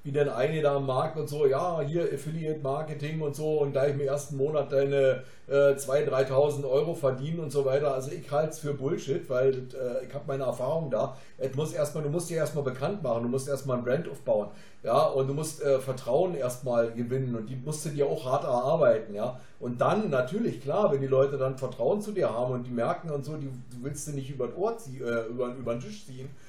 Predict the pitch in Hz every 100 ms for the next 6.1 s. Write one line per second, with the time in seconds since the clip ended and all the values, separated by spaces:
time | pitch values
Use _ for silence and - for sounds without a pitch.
0 | - - 107 123 139 139 131 127 127 123
1 | 120 - 185 139 123 170 139 147 190 -
2 | 208 165 208 208 - - - 117 160 -
3 | 147 143 139 156 - 135 160 160 131 131
4 | 123 139 165 220 - 214 262 240 135 123
5 | 156 170 160 175 175 170 180 170 190 233